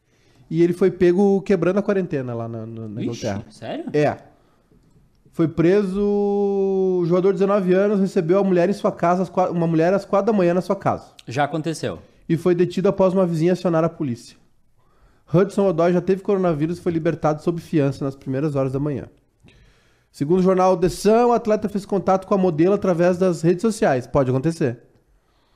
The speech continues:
Speaker 1: E a convidou para sua cobertura. É uma vantagem.
Speaker 2: Pode acontecer. Pode acontecer também.
Speaker 1: Ela teria chegado por volta das oito da manhã, da noite e foi para o hospital após Hudson ser levado pela polícia.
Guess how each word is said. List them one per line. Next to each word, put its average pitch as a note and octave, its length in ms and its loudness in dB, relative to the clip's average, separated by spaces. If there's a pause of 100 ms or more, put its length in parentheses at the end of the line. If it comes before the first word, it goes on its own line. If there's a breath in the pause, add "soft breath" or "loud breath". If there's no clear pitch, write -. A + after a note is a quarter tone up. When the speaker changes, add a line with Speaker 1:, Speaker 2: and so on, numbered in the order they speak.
(500)
Speaker 1:
E D#3 120 -2
a E3+ 60 0
convidou F3+ 420 -2
para G3 160 -2
sua F#3+ 180 -2
cobertura. E3+ 680 0
É - 140 -8
uma A2 140 -2
vantagem. C3 440 0
Speaker 2:
Pode C3+ 240 0
acontecer. C3 520 -6 (280)
Pode A2+ 160 -8
acontecer B2 340 -8
também. A2+ 380 -8
Speaker 1:
Ela E3+ 200 2
teria F3+ 200 2
chegado F3+ 360 2
por F#3 100 -2
volta F3 240 0
das E3+ 240 2
oito G3+ 160 0
da G3+ 120 0
manhã, E3 420 2
da D3+ 120 0
noite D#3+ 420 0
e E3+ 100 -4
foi F3+ 200 0
para F#3 140 0
o - 20 0
hospital F3 460 0
após F#3 340 0
Hudson F3+ 400 0
ser F#3 140 -4
levado D#3+ 300 2
pela E3 120 0
polícia. E3 460 -6